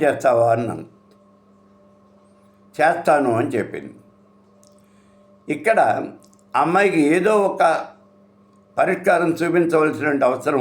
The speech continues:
ఉంది. ఎందుకనంటే, ఇప్పుడు ఇందాక మనం చెప్పుకున్నటువంటి కారణం వల్ల ఈ అమ్మాయి అప్పుడప్పుడు పక్కదోవలకు కూడా పోతూ ఉన్నది. అది కూడా నాకు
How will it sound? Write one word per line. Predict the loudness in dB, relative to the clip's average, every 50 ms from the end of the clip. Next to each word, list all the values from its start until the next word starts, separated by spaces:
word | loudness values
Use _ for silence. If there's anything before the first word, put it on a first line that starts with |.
| 2 2
ఉంది. | 2 2 0 -2 -6 -14 -20 _ _ -20 _ _ _ _ _ _ _ _ _ _ _ _ _ _ _ _ _ _ _ -6
ఎందుకనంటే, | -4 -2 -2 0 0 2 0 2 0 2 2 2 2 0 -2 -4 -6 -12 -14 -18 _ _ _ _ _ _ _ _ _ _ _ _ _ -6
ఇప్పుడు | -6 -2 -2 0 0 2
ఇందాక | 2 2 2 2 2 2 2 2
మనం | 2 2 2 2 0
చెప్పుకున్నటువంటి | 0 -2 0 0 0 2 2 0 0 0 0 0 0 0 -2 0 0
కారణం | 0 2 2 2 0 0 2 2
వల్ల | 2 2 2 0 0 -2 -6 -14 -20 _ _ _ _ _ _ _ _ _ _ _ _ _ _ _ _ _ _ _ _ _ _ _ _ _ _ _ _ _ -2
ఈ | 0 2 2
అమ్మాయి | 2 2 2 2 2 0 -2 -4 -12 -16 -20 -20 _ _ _ _ _ _ -20 -20 -10 -2
అప్పుడప్పుడు | 0 0 0 2 2 2 2 2 2 2 0 0 0 0 0 -2
పక్కదోవలకు | 0 0 2 0 2 4 4 4 4 2 2 0 0
కూడా | 2 2 2 2 0
పోతూ | -2 -2 0 0 0 2
ఉన్నది. | 0 -2 -4 -6 -8 -16 -20 _ _ -4 0
అది | 0 2 2
కూడా | 2 2 2 2 2
నాకు | 2 0 0